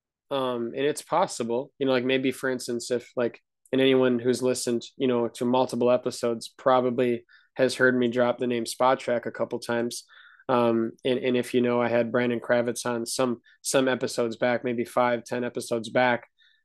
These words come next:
um, who's one of the hosts of the Spot Track podcast, does work for the Orlando Magic, RotoWire. Um, and he's a good example of, like, he's a multi-sport guy as a,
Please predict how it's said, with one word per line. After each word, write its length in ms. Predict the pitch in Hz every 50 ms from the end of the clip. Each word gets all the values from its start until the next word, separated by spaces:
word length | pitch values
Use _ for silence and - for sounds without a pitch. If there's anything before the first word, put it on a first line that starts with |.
| _ _ -
um, 500 | 131 127 123 120 120 120 113 113 113 117 - -
who's 260 | - 127 120 117 -
one 180 | 127 127 127 123
of 60 | 117
the 100 | 120 117
hosts 300 | 120 120 123 120 - -
of 80 | 117 117
the 60 | 120
Spot 300 | - - - 147 156 156
Track 240 | - 120 117 110 -
podcast, 580 | - 117 117 110 - - 117 117 123 - - - _ _ _ _ _ _ -
does 240 | 120 123 120 117 131
work 160 | 123 120 117
for 120 | - -
the 100 | 120 120
Orlando 300 | 120 120 120 123 120 117
Magic, 560 | 110 117 120 123 123 113 123 123 120 120 113 - - _ _ _ _ -
RotoWire. 640 | 127 123 120 120 117 117 120 120 120 120 120 120 117 - _ _ _ _ _ _ _ _ _ _ -
Um, 400 | 131 127 123 120 117 117 113 117 _ -
and 100 | 160 151
he's 160 | 160 185 170
a 40 | 175
good 140 | 160 175 156
example 520 | 139 123 117 131 135 151 160 151 143 127
of, 100 | 123 117
like, 260 | 120 127 120 117 110 -
he's 200 | - 151 151 165
a 40 |
multi-sport 680 | 151 131 123 120 - 127 123 - - - 127 123 117 113
guy 340 | 123 117 113 113 117 123 131 _ _ _ _ _ _ _ _ _ _ _ _ _
as 200 | 151 147 143 127 123
a, 140 | 113 110